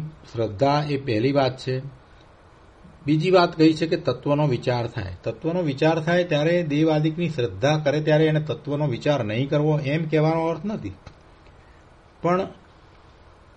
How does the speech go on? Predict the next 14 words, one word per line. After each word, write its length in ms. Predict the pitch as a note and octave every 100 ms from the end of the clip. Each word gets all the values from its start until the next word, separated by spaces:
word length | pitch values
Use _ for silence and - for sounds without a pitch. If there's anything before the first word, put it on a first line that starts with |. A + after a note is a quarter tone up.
| -
ભગવાનનું 480 | C3 B2+ E3 G3 G#3
સ્વરૂપ 320 | - D#3+ F#3+
જેમ 260 | C#3+ C#3+ F3
છે 160 | F3
તેમ 240 | F3 E3 E3
જાણે 400 | B2+ B2 D#3 G#3+
છે 180 | - D3+
અને 160 | C3
પછી 320 | C#3 A#2+ -
તત્વ 560 | F3 D#3 - E3+ E3+ G3 - - -
સંબંધીનો 800 | - B2+ D3 D#3 E3+ E3+ - D3+
વિચાર 380 | C#3+ A#2+ C#3+ D3+
કરે 280 | D3+ C3 F3+
છે, 180 | -